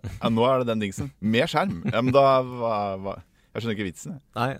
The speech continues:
Speaker 2: nei, det er vel bare det at den gir, eh, altså, ja, den gir jo bare en, eh, nok en sans som kan, eh, <laughs> fange opp informasjon, da.
Speaker 1: Ja, ja. Neste med
Speaker 2: Altså,
Speaker 1: lukt.
Speaker 2: ber du om en oppskrift, liksom, så er jo det i hvert fall veldig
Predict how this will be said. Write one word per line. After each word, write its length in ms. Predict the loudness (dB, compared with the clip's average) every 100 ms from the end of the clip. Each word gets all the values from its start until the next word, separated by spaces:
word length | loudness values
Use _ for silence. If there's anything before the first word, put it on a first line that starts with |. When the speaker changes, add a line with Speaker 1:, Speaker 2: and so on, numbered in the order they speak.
| -4
Speaker 2:
nei, 140 | 0 0
det 80 |
er 160 | 0 -4
vel 140 | -6 -4
bare 140 | -4
det 60 | -6
at 80 | -8
den 140 | -8
gir, 320 | -8 -12 -10 -8
eh, 240 | -8 -8 -12 -18 _ -20 -20 -20 _ -18
altså, 300 | -16 -12 -14 -14
ja, 140 | -14 -16 _
den 220 | -14 -12 -10
gir 140 | -12
jo 80 | -10
bare 220 | -10 -10
en, 80 | -12 -12
eh, 140 | -12 -12 -12
nok 240 | -14 -12 -10
en 80 | -10
sans 460 | -10 -6 -4 -4
som 320 | -6 -8 -10 -10
kan, 220 | -10 -10 -10
eh, 480 | -12 -12 -14 -16 -14
<laughs> 220 | -6 -4 0
fange 220 | -2 0
opp 60 | -2
informasjon, 560 | -2 -6 -6 -6 -10
da. 80 | -10 -4
Speaker 1:
Ja, 80 | -2 -2
ja. 80 | -8 -8 -4
Neste 300 | -4 -2 -2
med 140 | 0 0
Speaker 2:
Altså, 140 | -2
Speaker 1:
lukt. 480 | -4 -6 -8 -8 -8 -4
Speaker 2:
ber 160 | -2
du 60 | -2
om 100 | -4
en 80 | -8
oppskrift, 400 | -8 -10 -10 -10
liksom, 240 | -8 -8 -6
så 80 | -4 -4
er 140 | -4
jo 80 | -6 -8 -6
det 160 | -2
i 160 | -2 -2
hvert 160 | -6
fall 160 | -8 -8
veldig 240 | -6 -8